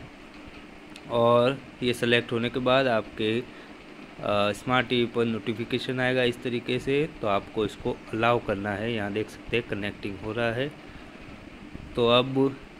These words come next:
ये देख सकते हैं कि आपके मोबाइल की स्क्रीन जो है आपके, आ, स्मार्ट टीवी में शेयर हो जाएगी। जो आप अपने मोबाइल पर देख पा रहे हैं वही आपके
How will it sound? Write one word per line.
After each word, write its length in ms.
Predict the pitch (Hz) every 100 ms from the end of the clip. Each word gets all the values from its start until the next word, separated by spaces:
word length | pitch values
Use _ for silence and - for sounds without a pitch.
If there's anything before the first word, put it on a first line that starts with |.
| -
ये 100 | 120
देख 200 | 117 117
सकते 360 | - - - 113
हैं 100 | 110
कि 260 | - 135 175 - - - - - - -
आपके 380 | 110 - 127 117
मोबाइल 480 | 110 104 107 120 131
की 220 | 127 117
स्क्रीन 580 | 110 - - 131 139 135
जो 140 | 117 107
है 220 | 104 117 143 - - - - - - - -
आपके, 480 | 104 101 - 104 107
आ, 1080 | 117 - - - 104 101 101 101 98 98 95 - - - - - - -
स्मार्ट 320 | - 120 120 117
टीवी 200 | 107 107
में 220 | 110 120 151 - -
शेयर 180 | 107 98
हो 140 | 98
जाएगी। 420 | 101 110 117 127 175 - - - - - - - - -
जो 160 | 127 123
आप 220 | 120 117
अपने 240 | 107 113 113
मोबाइल 420 | 107 110 120 127
पर 160 | 127 120
देख 180 | 113 110 -
पा 120 | 107
रहे 280 | 107 104 123
हैं 100 | 165 - - 104
वही 280 | 101 110
आपके 420 | 104 101 - 107